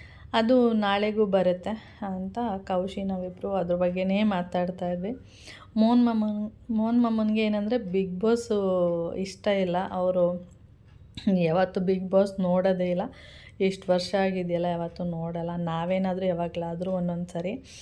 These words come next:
ಅವ್ರು ಫೋನಲ್ಲಿ ಹೀಗೆ ಮಾತಾಡ್ತಾ ಇರ್ತಾರೆ ನೋಡಿ, ಅಂಥ ಟೈಮಲ್ಲಿ ನಾವೇನಾದ್ರೂ Bigg Boss ಏನಾದ್ರೂ ಹಾಕಕ್ಕೆ ಕೂತಿದ್ದಿದ್ರೆ, ಆ, ಬೈತಾರೆ. ಆ, "ಅದರಿಂದ ಏನು ಕಲಿತೀರಾ?" ಹಾಗೆ ಹೀಗೆ ಅಂತ.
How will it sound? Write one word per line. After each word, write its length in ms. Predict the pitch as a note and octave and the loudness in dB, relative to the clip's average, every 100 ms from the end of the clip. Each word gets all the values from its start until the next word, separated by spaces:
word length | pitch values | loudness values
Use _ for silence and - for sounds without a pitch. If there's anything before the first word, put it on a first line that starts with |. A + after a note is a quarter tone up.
| - - | -18 -2
ಅವ್ರು 180 | F#3+ F#3+ | 2 2
ಫೋನಲ್ಲಿ 840 | F#3+ G#3 G#3 G3+ G3 F#3+ F#3+ F#3 | 0 0 2 2 2 0 0 -4
ಹೀಗೆ 680 | F#3 - G3 F3+ F3 E3 E3+ | -6 -8 -6 -2 -2 -4 -6
ಮಾತಾಡ್ತಾ 680 | F3+ F#3 F#3+ F#3+ F#3 F#3 F3+ | -4 -4 0 0 0 -2 -4
ಇರ್ತಾರೆ 320 | F3 F3+ F3 | -4 -6 -6
ನೋಡಿ, 540 | E3+ E3 F3+ - - - - | -6 -6 -8 -10 -20 -20 -6
ಅಂಥ 260 | G3 G3 G3+ G3+ | 0 2 2 2
ಟೈಮಲ್ಲಿ 960 | G3+ F#3+ F#3+ F3+ F#3 G#3+ B3+ A3 G3 | 0 0 -2 -2 -2 -2 0 0 0
ನಾವೇನಾದ್ರೂ 720 | F#3+ F3+ F3+ F3 E3+ - E3+ E3+ - - - - - - - - - - | -2 -2 -4 -4 -4 -2 -2 -4 -12 -20 -20 -20 -20 -20 -20 -20 -8 0
Bigg 320 | G#3+ F3 G3 F3+ | 2 4 2 4
Boss 320 | G3 G#3 G3+ | 4 4 2
ಏನಾದ್ರೂ 300 | F#3+ F#3+ F#3+ | 0 0 0
ಹಾಕಕ್ಕೆ 420 | F#3 F#3+ G3+ - | -2 -2 -4 -2
ಕೂತಿದ್ದಿದ್ರೆ, 960 | G3 G3 G3 F3+ F3+ F#3+ D4+ - - - - - - | -2 0 -2 -2 -2 -2 -4 -6 -20 -20 -20 -12 -6
ಆ, 280 | F3 E3+ | -4 -4
ಬೈತಾರೆ. 640 | F3 E3+ F3 G3 F#3+ F3+ G#3 | -2 0 0 -2 -2 -2 -4
ಆ, 600 | - F#3 F3+ F3 F3 F3+ | -6 -6 -6 -6 -6 -4
"ಅದರಿಂದ 320 | F3+ F#3 F3+ | -4 -2 -2
ಏನು 240 | F#3 G#3 | 0 -2
ಕಲಿತೀರಾ?" 560 | G#3 F#3+ F#3+ F#3 E3+ E3+ | 0 -2 -2 -4 -4 -2
ಹಾಗೆ 360 | F#3 F#3 F3+ | -4 -2 -4
ಹೀಗೆ 360 | F#3+ G3 F#3 F3 | -2 -2 0 -2
ಅಂತ. 340 | F3 F3+ F3 | -4 -6 -8